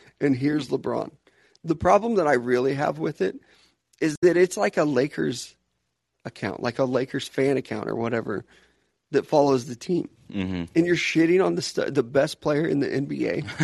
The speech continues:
Speaker 2: <laughs>
Speaker 1: because he's dancing at a halftime show. He didn't
Speaker 2: Dude's
Speaker 1: skip
Speaker 2: aver-,
Speaker 1: a game.
Speaker 2: he's averaging almost thirty fucking points a game.
Speaker 1: If Russell Westbrook is dancing,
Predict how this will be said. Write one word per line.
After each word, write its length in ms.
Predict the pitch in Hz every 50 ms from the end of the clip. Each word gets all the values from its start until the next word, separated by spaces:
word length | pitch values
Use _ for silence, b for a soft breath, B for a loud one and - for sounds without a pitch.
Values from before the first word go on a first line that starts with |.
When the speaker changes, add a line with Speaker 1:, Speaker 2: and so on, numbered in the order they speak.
| - -
Speaker 2:
<laughs> 260 | - _ _ _ -
Speaker 1:
because 280 | - 160 - 175 165 151
he's 200 | 160 151 123 127
dancing 520 | 123 120 143 131 135 160 - - 170 175
at 120 | 170 151 -
a 40 |
halftime 480 | - 107 127 143 - - - 165 175 165
show. 280 | - - 170 185 185 - b b b b b
He 120 | b - 208
didn't 160 | 262 254 123
Speaker 2:
Dude's 160 | 135 196 208 247
Speaker 1:
skip 120 | - -
Speaker 2:
aver-, 180 | 160 170 - 123
Speaker 1:
a 20 |
game. 320 | 139 175 165 156 180 185 - _ _ _ _ _ _ _
Speaker 2:
he's 180 | - 151 147
averaging 300 | 160 165 180 185 160 160
almost 240 | 160 147 127 113 - - - -
thirty 300 | 127 127 131 135 139 127
fucking 440 | - - 127 127 127 131 120 -
points 300 | - - 117 120 123 -
a 40 | - 78
game. 380 | 69 85 90 95 110 120 90 76 B B B B
Speaker 1:
If 140 | 196 208 175
Russell 380 | 190 202 220 254 - - 269 220
Westbrook 480 | 202 202 208 - - - 240 240 -
is 120 | 240 220 208
dancing, 460 | 190 208 220 233 220 - 262 262